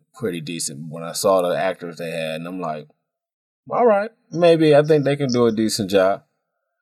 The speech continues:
But I was still scared because, I mean, Netflix, look at their track record for animated live action. It's not good as, at all.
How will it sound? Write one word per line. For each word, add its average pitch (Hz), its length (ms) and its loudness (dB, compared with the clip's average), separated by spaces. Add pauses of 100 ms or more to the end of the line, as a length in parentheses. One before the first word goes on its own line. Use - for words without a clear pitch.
(240)
But 110 100 8
I 110 80 10
was 104 120 4
still 101 240 -4
scared 95 380 -2
because, 87 340 -6
I 90 60 -6
mean, 80 320 -10
Netflix, 80 560 -6
look 90 120 -10
at 82 80 -12
their 85 100 -8
track 82 280 -8
record 78 280 -12
for - 80 -10
animated 80 500 -10
live 78 280 -6
action. 78 380 -12
It's 85 120 -20
not 78 240 -12
good 76 160 -18
as, 76 220 -20
at - 60 -14
all. 71 300 -14